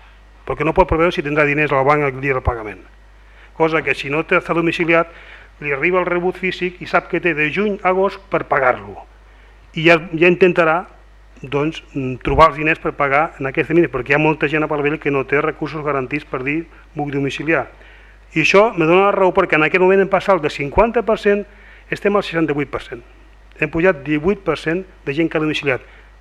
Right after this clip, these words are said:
Segurament que ha fallat la informació, segurament que molta gent tampoc s'ha assabentat. És possible, per tant, jo també els hi demano que de cara al futur, però difícilment passareu del trenta per cent, tren-, de, perdó, del setanta, setanta-cinc per cent, perquè hi ha un gruix de gent que no domicilia. Per una qüestió,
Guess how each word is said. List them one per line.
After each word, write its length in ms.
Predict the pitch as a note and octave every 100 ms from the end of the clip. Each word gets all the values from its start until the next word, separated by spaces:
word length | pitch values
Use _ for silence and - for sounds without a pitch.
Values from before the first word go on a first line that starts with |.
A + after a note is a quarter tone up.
| - - -
Segurament 400 | - C3 C#3+ D3
que 60 |
ha 40 | D#3
fallat 240 | D3+ D#3
la 80 | D3+
informació, 540 | - C#3+ C#3+ - C3+ A2+
segurament 280 | C3 D3
que 60 | D#3
molta 240 | D3+ C#3+ C#3+
gent 160 | D#3+ D#3
tampoc 260 | D3 D3
s'ha 80 | D3
assabentat. 480 | D3 C#3+ C#3+ G2+ - - - -
És 60 |
possible, 440 | E3 - C3 G#2+ G2+
per 140 | G#2
tant, 180 | B2+ C3
jo 80 | B2+
també 180 | C#3
els 100 | C3+
hi 40 | C3+
demano 360 | D3+ E3+ A3 - - - - -
que 80 | B2
de 80 | B2
cara 180 | C#3 C#3+
al 60 |
futur, 400 | - D#3 F3+ G3+ - - - -
però 220 | F3 F3 F3+ -
difícilment 600 | F3+ - A#3 A#3+ A3 A3+ G#3
passareu 540 | G3 G3+ F#3+ G3+ G#3
del 140 | F3+ E3+
trenta 320 | E3 E3+ D#3+
per 140 | D3 -
cent, 180 | E3+ D#3
tren-, 220 | D3 D3+ C3 C#3+
de, 120 | D3 C#3 C3
perdó, 300 | D3 D3 C#3
del 40 |
setanta, 320 | D3 E3 D#3+
setanta-cinc 440 | D3 D3 C#3 D3 C3+
per 100 | -
cent, 160 | D3
perquè 220 | C3+ C3
hi 40 | G3+
ha 60 |
un 80 | G#3
gruix 240 | D#3 F3+ C#3+
de 120 | C#3
gent 180 | E3 F#3 - - - -
que 100 | -
no 80 | D3
domicilia. 540 | C#3 B2+ B2+ A2+ G#2+ - - - - - - -
Per 100 | - A2
una 100 | A#2+
qüestió, 440 | C3 - E3 A#3